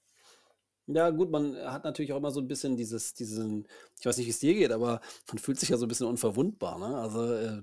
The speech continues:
s-, äh, man hat, glaubt jetzt nicht, dass man das dann kriegt. Das ist ja wie bei allem so. Man denkt immer, es erwischt nur die anderen, man selber, äh,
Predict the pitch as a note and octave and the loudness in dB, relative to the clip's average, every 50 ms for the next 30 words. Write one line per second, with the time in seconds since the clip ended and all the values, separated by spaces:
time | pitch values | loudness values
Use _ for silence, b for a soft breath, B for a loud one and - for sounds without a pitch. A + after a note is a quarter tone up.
0 | G#2+ A2 _ - - - B2+ C3 A2+ C3 C3 A#2+ B2 B2 A#2+ A#2+ A#2+ A2+ A2+ A2+ | -10 -16 _ -10 -8 -6 -4 -2 -2 -2 -4 -4 -4 -2 -2 -2 -2 -2 -4 -6
1 | A2+ - - - - A#2 A#2+ - - A#2+ - - C3+ B2+ - - D#3+ - - C3+ | -8 -10 -12 -6 -2 0 0 0 0 -2 -2 -2 -2 -2 2 2 0 2 2 0
2 | B2 A#2+ A2 - - - - - C3 B2 B2 - - C#3+ - - - - - B | -2 0 0 -2 -2 -2 -2 -2 -2 -2 0 0 0 0 0 -2 -8 -20 -20 B
3 | B B B - - - B2+ A2+ A#2 A#2+ A2+ A#2+ G2 - A#2 B2+ C3 B2+ A2+ - | B B B -6 0 0 2 2 4 4 2 2 2 2 2 2 4 2 2 0
4 | F#2 D#2 D#2+ - B B B B B B B G#2 G#2+ - D#3 D3 - - C#3+ C3 | -4 -8 -10 -12 B B B B B B B -8 -6 -4 -4 -4 -2 0 2 2
5 | A#2+ - - B2 A2+ A2 B2 - - - B2 B2 B2+ - G#2+ - G2 A#2+ C#3 D3 | 2 4 4 2 2 2 0 0 -2 -2 -2 -2 0 0 -2 -2 0 0 0 2
6 | C#3+ D3 D3+ D3+ D#3 D#3 B B B B B B _ B2 A#2+ A2 A2+ A2+ A#2+ A#2+ | 4 6 6 6 4 2 B B B B B B _ -4 -2 0 2 2 4 4
7 | A#2+ A#2+ A#2 A#2 A#2 A2+ A2+ B2+ B2 B2+ A#2 | 4 4 2 0 0 0 -2 -2 -2 -2 -4